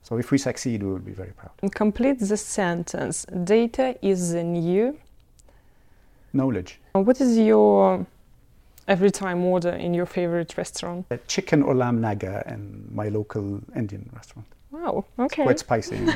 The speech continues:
Speaker 1: really good.
Speaker 2: <laughs> Um, whom would you like to interview?
Speaker 1: Uh, Baruch de Spinoza or Benedict de Spinoza.
Speaker 2: Why?
Speaker 1: He's probably the, the, the person who made most impact on my life intellectually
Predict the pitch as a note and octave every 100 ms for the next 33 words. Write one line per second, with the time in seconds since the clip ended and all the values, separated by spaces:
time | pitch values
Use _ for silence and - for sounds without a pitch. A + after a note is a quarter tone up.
0 | - C4+ - - - - - - - -
1 | - - - - G#3 G#3 G3+ G3 F#3+ G3
2 | - - E4 C#4 G#3 G#3 G3+ F#3+ - F#3+
3 | F#3 F3 E3+ E3 - - G#2 A2 C3 C#3
4 | C#3 A#2 B2 A2 G2+ F2+ - - F2+ G2+
5 | F#2+ F#2 G2 - - - - - - _
6 | _ - G3+ F#3+ A3+ _ _ _ _ _
7 | _ _ _ _ _ - B2 B2 _ -
8 | - F#3 F3 D3+ C#3+ C3+ B2+ A#2+ A#2 -
9 | _ _ C#3 A#2+ A#2 A2+ A2 A#2 A#2 A2+
10 | - _ _ - - _ _ _ _ -
11 | - - _ _ - - - _ - C#3
12 | D3 C#3+ F3 D#3+ D3 C#3 C#3 B2 A#2+ C3
13 | - C3+ - B2+ - A2 G2+ F#2 B2 -
14 | A2+ A#2 G#2+ - D#3+ F3+ G3